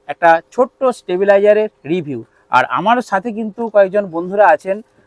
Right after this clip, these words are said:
তো তাদের সাথে পরিচয় করিয়ে দেবো। তো আমি ইউটিউবার, আমাকে YouTube-এ দেখেছে, আর এখন যেহেতু ছোট ছোট সেটআপ বানাচ্ছি, তো এই ভাইয়েরা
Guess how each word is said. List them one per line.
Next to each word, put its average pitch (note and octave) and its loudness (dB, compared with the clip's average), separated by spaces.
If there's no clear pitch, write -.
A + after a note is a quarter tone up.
তো D3 -12
তাদের E3 2
সাথে G3+ 0
পরিচয় F3 -2
করিয়ে F#3 -4
দেবো। D#3+ -4
তো D#3 -2
আমি G3 -2
ইউটিউবার, A#3+ 2
আমাকে F#3 -4
YouTube-এ G#3 0
দেখেছে, G3+ -4
আর C3 4
এখন G3 -2
যেহেতু G#3 -2
ছোট F#3+ -8
ছোট F#3+ -8
সেটআপ F#3+ -4
বানাচ্ছি, F3 -2
তো E3+ 4
এই G3+ 0
ভাইয়েরা A3 6